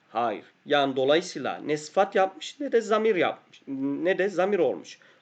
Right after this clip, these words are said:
Dolayısıyla ne olur bu? Tek seçenek kalıyor. Bağlaç. Bir de şuna dikkat edin. Okurken zaten bağlaç olan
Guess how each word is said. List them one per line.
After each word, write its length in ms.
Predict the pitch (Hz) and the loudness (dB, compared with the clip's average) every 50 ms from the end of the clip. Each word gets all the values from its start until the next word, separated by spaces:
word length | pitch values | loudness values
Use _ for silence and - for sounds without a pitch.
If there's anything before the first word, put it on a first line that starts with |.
| _ _ | _ _
Dolayısıyla 560 | - 135 147 175 185 202 202 - - 147 131 127 | 0 4 6 6 6 4 0 -6 -4 -4 -2 2
ne 120 | 156 202 | 4 6
olur 360 | 214 180 151 135 123 113 113 | 6 6 6 4 2 -2 -2
bu? 280 | 135 170 226 269 262 - - _ _ _ _ _ _ _ _ _ _ _ - | 0 0 0 0 -2 -6 -16 _ _ _ _ _ _ _ _ _ _ _ -2
Tek 180 | - 196 185 185 | -2 -2 -2 -2
seçenek 500 | - 123 120 - 117 107 104 - - - | -6 -12 -10 -8 -8 -8 -8 -10 -14 -12
kalıyor. 400 | - - 113 117 123 143 185 - - _ _ _ - | -8 -6 -6 -4 -4 -4 -6 -6 -10 _ _ _ -6
Bağlaç. 440 | 104 104 104 101 82 - - - - _ - _ _ _ - | -6 -4 -4 -6 -8 -12 -14 -18 -20 _ -20 _ _ _ -6
Bir 140 | 220 220 | 0 2
de 80 | 208 185 | 2 2
şuna 300 | 185 - 196 202 190 170 | 2 0 0 0 0 0
dikkat 260 | 180 180 220 208 202 | 0 -4 -4 -4 -2
edin. 300 | 175 139 120 127 - - - _ _ _ _ | -4 -4 -4 -6 -10 -12 -14 _ _ _ _
Okurken 460 | - 160 156 - 160 - - 202 151 131 | -2 -2 -2 -2 -6 -6 -4 -2 -4 -2
zaten 560 | 123 151 165 - - 269 214 156 113 104 113 | -2 -2 -2 -2 -2 -4 -6 -6 -6 -6 -4
bağlaç 380 | 127 139 156 185 208 208 - | -2 0 0 0 -2 -4 -4
olan 280 | 147 123 107 92 80 | -6 -6 -6 -6 -8